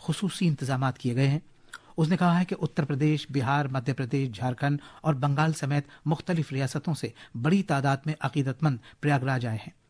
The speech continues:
रेलवे की मुकम्मल कार्रवाई पर रेलवे के वजीर अश्विनी वैष्णव और रेलवे बोर्ड के चेयरमैन सतीश कुमार करीबी नजर रखे हुए हैं। आज मुल्क भर में महाशिवरात्रि का त्यौहार मनाया जा रहा है। महाराष्ट्र में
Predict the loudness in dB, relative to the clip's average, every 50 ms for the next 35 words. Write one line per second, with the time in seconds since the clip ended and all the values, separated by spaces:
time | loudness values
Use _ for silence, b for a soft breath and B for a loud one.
0 | _ _ _ _ -20 b b b b b b b b 0 4 6 6 6 6 4
1 | 4 4 4 4 4 2 2 2 2 2 2 2 2 2 2 2 2 2 2 2
2 | 0 -2 0 2 2 2 2 0 0 0 -2 -2 0 0 -2 -2 -4 -4 -6 -4
3 | -2 -2 -2 -2 -2 -4 -6 -6 -4 -2 -2 -2 -2 B B B -2 -2 0 2
4 | 2 2 2 2 0 0 0 0 0 0 0 -2 -4 -6 -2 -2 0 0 2 0
5 | 0 -2 B B B -4 -4 -2 0 0 0 0 -2 -4 -2 0 2 2 2 0
6 | -2 b b _ 0 2 2 2 4 2 2 0 0 -2 -4 -4 -4 -4 -4 -2
7 | -2 -4 -6 -8 -10 -14 -14 -18 B B B _ 4 4 6 6 4 0 -2 0
8 | 2 2 2 2 4 2 4 4 4 4 2 B B B -2 2 4 4 6 4
9 | 4 4 2 2 4 2 2 2 2 0 0 2 2 4 4 4 4 2 2 0
10 | 0 0 0 0 2 2 2 2 2 2 2 2 -2 -4 _ b b b b b
11 | -4 0 2 2 4 2 2 0 0 0 2 2 2